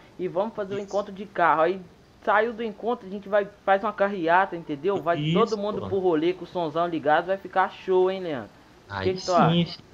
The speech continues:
Speaker 1: Aí
Speaker 2: De bola.
Speaker 1: Não, então fechou, vamos fazer isso mesmo? Tu vai trabalhar esse final de
Speaker 2: Demorou.
Speaker 1: semana até que
Speaker 2: Não,
Speaker 1: hora?
Speaker 2: eu vou, não, não, eu vou, já vou até separar, eu vou, vou só até sexta-feira, sabadão já só pra
Speaker 1: Não, então
Speaker 2: ajeitar
Speaker 1: tranquilo
Speaker 2: meu
Speaker 1: então.
Speaker 2: palão lá.
Speaker 1: Tá tranquilo então, vai ter um encontro de carro, mano.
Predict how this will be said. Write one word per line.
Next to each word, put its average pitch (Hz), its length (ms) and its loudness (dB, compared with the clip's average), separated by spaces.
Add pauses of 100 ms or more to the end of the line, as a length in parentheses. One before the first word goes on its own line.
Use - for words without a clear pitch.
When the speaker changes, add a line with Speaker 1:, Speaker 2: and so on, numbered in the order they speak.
(220)
Speaker 1:
Aí 156 200 6
Speaker 2:
De - 20 -2
bola. 113 500 2
Speaker 1:
Não, 247 160 2
então 226 240 0
fechou, 262 360 0
vamos 202 180 0
fazer 190 200 2
isso 185 140 -2
mesmo? 240 260 0
Tu 190 60 -4
vai 190 140 2
trabalhar 170 380 2
esse 160 100 -6
final 120 180 2
de 101 60 -4
Speaker 2:
Demorou. - 0 -
Speaker 1:
semana 196 380 0
até 226 120 -6
que 143 180 0
Speaker 2:
Não, - 20 4
Speaker 1:
hora? 175 260 6
Speaker 2:
eu 127 120 4
vou, 170 220 -2
não, 190 260 2
não, 196 260 4
eu 120 160 6
vou, 156 320 2
já 156 120 4
vou 160 120 2
até 185 180 0
separar, 233 500 2
eu 123 100 4
vou, 120 300 4
vou 135 160 0
só 156 160 -2
até 180 220 2
sexta-feira, 165 800 0
sabadão 160 640 2
já 180 160 0
só - 140 -2
pra 185 140 -2
Speaker 1:
Não, 196 540 2
então 175 260 -2
Speaker 2:
ajeitar 151 400 0
Speaker 1:
tranquilo 147 80 2
Speaker 2:
meu 147 120 4
Speaker 1:
então. - 0 -
Speaker 2:
palão 127 480 2
lá. 98 80 -8
Speaker 1:
Tá 180 100 2
tranquilo 180 480 -2
então, 143 280 -2
vai 190 200 2
ter 196 160 -2
um 196 60 -4
encontro 175 380 -8
de 156 120 -14
carro, 113 380 -4
mano. 113 280 -8